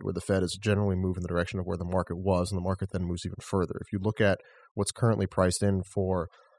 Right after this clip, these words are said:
um, say, like, twenty, like, three years from now or four years from now, it's been a huge change over the past year and a half from, like, I think four percent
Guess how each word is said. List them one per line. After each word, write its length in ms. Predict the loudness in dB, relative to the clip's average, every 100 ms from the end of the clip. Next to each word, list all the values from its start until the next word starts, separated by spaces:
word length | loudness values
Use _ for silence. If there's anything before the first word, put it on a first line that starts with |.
| -4
um, 360 | 0 2 2 0
say, 120 | 0
like, 140 | 0 -2
twenty, 380 | 0 2 2 -2 0
like, 200 | 0 0 -10 -20 _ 2
three 140 | 2
years 260 | 6 6 6
from 160 | 4
now 200 | 6 6
or 100 | 4
four 260 | 2 2 2
years 240 | 4 0
from 200 | 0 -2
now, 200 | 0 0
it's 120 | -2 0
been 160 | 0
a 40 | 0
huge 440 | -2 0 0 -2
change 360 | 0 2 2 0
over 140 | -2
the 60 | -2
past 300 | -2 -2 -2
year 160 | 0 0
and 80 |
a 60 | -2
half 260 | -4 -4 -8
from, 220 | -6 -4
like, 260 | -4 -6 -12 _ _ _ -14
I 60 | -2
think 200 | 0 -2 -10 _ _
four 360 | -4 0 0 0
percent 500 | -2 0 2 2